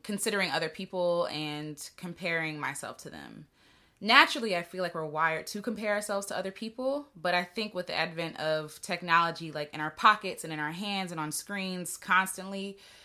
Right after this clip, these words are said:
it's just an opportunity for us to compare ourselves.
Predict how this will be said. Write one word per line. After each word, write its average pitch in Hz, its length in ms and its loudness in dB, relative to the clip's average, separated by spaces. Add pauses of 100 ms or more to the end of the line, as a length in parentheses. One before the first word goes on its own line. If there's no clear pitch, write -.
(360)
it's 214 200 2
just 220 340 -2 (240)
an 190 100 2
opportunity 202 640 8
for - 180 -2
us 127 120 2
to 180 100 -6
compare 156 400 -2
ourselves. 82 720 -8